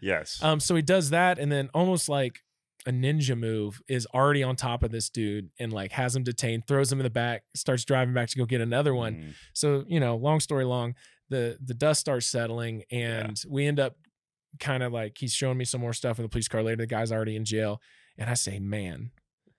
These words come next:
Speaker 2: I was like,
Speaker 1: <laughs>
Speaker 2: "That's incredible."
Speaker 1: That was so
Speaker 2: You know,
Speaker 1: cool.
Speaker 2: that was so much
Speaker 1: <laughs>
Speaker 2: fun. And he says, I said, "You do this every night?" And he goes, "Yeah."
Speaker 1: Yeah.
Speaker 2: I said, "Man, how much money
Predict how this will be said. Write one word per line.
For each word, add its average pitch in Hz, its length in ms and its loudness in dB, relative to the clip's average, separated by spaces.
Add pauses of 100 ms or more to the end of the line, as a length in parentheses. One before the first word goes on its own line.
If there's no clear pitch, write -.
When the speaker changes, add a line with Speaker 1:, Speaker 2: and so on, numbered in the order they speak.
(160)
Speaker 2:
I - 60 -6
was 110 120 -2
like, 98 160 -4
Speaker 1:
<laughs> - 460 -16
Speaker 2:
"That's 139 240 4
incredible." 107 560 -2
Speaker 1:
That 95 140 0
was 90 160 -4
so 185 100 0
Speaker 2:
You 175 160 8
know, 156 140 8
Speaker 1:
cool. 143 60 6
Speaker 2:
that 165 160 8
was 175 160 4
so 165 280 6
much 165 160 4
Speaker 1:
<laughs> - 20 0
Speaker 2:
fun. 143 80 2
And 170 100 4
he 156 60 6
says, 160 260 2
I 139 60 -2
said, 156 200 2
"You 165 160 2
do 156 260 4
this 185 180 4
every 175 220 6
night?" 160 260 2
And 156 100 -4
he 131 60 0
goes, 104 280 -2 (100)
"Yeah." 98 380 -4 (140)
Speaker 1:
Yeah. 95 380 0
Speaker 2:
I 143 80 0
said, 139 240 2
"Man, 135 320 0 (360)
how 160 180 0
much 202 320 0
money 117 500 -2